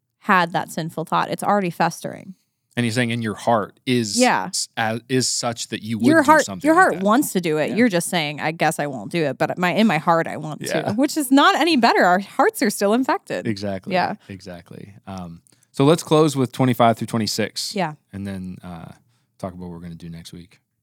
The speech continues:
Speaker 1: Adam made love to his wife again, and she gave birth to a son and named him Seth, saying, "God has granted me another child in place of Abel, since Cain killed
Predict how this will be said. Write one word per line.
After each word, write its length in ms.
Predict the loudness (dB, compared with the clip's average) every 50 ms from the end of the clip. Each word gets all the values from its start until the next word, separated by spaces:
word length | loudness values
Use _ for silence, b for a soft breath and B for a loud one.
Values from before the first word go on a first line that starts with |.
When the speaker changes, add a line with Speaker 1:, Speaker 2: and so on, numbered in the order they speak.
| _ _ _ _ -20 _ _ _ _ _
Speaker 1:
Adam 320 | -2 -2 0 2 2 2 2
made 180 | 2 0 0
love 180 | 0 -2 -2 -2
to 80 | -4 -8
his 100 | -6 -4 -2
wife 200 | -2 -2 -2 -4
again, 340 | -4 -4 -4 -4 -6 -6
and 160 | -6 -6 -6 -6
she 200 | -6 -8 -8 -6
gave 220 | -6 -6 -6 -6 _
birth 240 | -2 -2 -2 -2 -4
to 140 | -6 -6
a 40 | -6
son 320 | -4 -4 -6 -6 -4 -4 -6
and 100 | -8 -8
named 240 | -8 -8 -10 -10
him 140 | -10 -14 -14
Seth, 500 | -12 -8 -6 -6 -6 -6 -12 -18 _ -20 _ _ _
saying, 460 | -8 -6 -4 -4 -4 -6 -8 -6 -4
"God 200 | -2 -2 -2 -2
has 120 | -4 -6
granted 320 | -4 -4 -4 -4 -6 -6 -6
me 100 | -6 -4
another 280 | -4 -4 -4 -4 -6
child 380 | -6 -6 -6 -4 -4 -4 -4 -4
in 160 | -6 -8 -8
place 360 | -6 -4 -4 -4 -4 -4 -8
of 80 | -12 -10 -8
Abel, 380 | -8 -8 -8 -10 -12 -14 -14 -14
since 300 | -10 -10 -10 -10 -10 -14
Cain 260 | -12 -12 -10 -10 -10
killed 300 | -10 -10 -12 -12 -12 -14